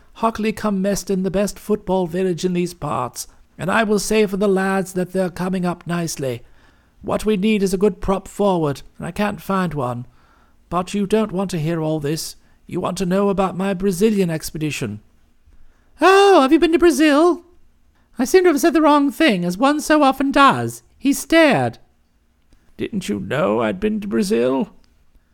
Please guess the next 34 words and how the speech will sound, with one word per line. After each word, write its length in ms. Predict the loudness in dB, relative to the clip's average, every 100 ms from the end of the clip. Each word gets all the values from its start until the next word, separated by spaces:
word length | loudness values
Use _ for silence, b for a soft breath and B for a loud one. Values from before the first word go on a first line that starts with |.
| _ _ 2
Nobody 300 | 4 6 6
tells 300 | 6 4 4
me 120 | 2
anything. 640 | 2 0 0 -4 -4 -12 _ _ _ _ _ _ _ _ -14
I 320 | -6 -2 -2 -2
should 180 | 0
have 180 | -2 -2
thought 500 | -4 -2 0 0 -4
they'd 200 | -4 -2
have 160 | -4 -2
briefed 340 | 0 0 -2
you 220 | -8 -6
at 80 | -6
the 120 | -4
office. 560 | -4 -4 -6 -8 -10 -12 _ _ _ -16
Seems 360 | -10 -8 -8
silly 320 | -4 -2 -2 -6
to 100 | -8
send 240 | -6 -6
a 40 |
reporter 500 | -6 -6 -2 -2 -2
all 280 | -4 -2 -2
the 100 | 0
way 180 | 0 -2
down 340 | -2 -4 -4
here 240 | -4 -6 -4
without 380 | -4 -6 -8 -6
telling 360 | -4 -4 -4
him 200 | -4 -4
what 180 | -4 -4
they're 140 | -4
sending 440 | -4 -2 -2 -2 -4
him 160 | -8
for. 420 | -6 -4 -4 -6